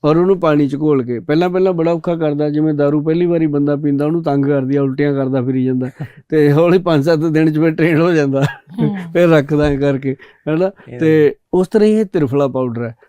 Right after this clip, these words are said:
Speaker 1: ਹੌਲੀ ਹੌਲੀ ਬਾਡੀ ਦੇ ਆਰਗਨ 'ਚ ਉਹਨੂੰ ਵਾਸ਼ ਕਰਦਾ। ਫਿਰ ਜਦੋਂ ਤੁਹਾਨੂੰ ਸੈੱਟ ਬੈਠ ਜਾਂਦਾ, ਫਿਰ ਇਹ ਤੁਹਾਨੂੰ ਮਤਲਬ ਕਿ ਚਿਰਾਜੂ,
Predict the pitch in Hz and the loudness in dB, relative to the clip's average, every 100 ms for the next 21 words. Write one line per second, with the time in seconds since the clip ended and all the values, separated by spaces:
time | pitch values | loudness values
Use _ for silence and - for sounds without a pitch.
0 | _ 156 220 220 226 202 160 160 175 170 | _ 0 2 2 2 2 2 2 0 2
1 | 156 156 165 170 180 170 147 139 135 143 | 2 2 0 0 0 2 2 0 -2 -6
2 | 123 110 117 _ _ - _ 165 196 185 | -8 -12 -20 _ _ -20 _ 2 2 2
3 | 165 170 170 190 190 - 151 160 160 151 | 0 -2 -2 0 0 0 -2 -2 -2 -2
4 | 147 156 151 135 - _ _ 190 226 208 | -2 -2 -2 -4 -10 _ _ 2 2 2
5 | 202 165 165 160 170 160 170 175 180 - | 0 2 0 0 0 -2 -2 -2 -2 -6
6 | _ _ _ - 214 196 175 175 151 | _ _ _ 2 4 6 4 2 0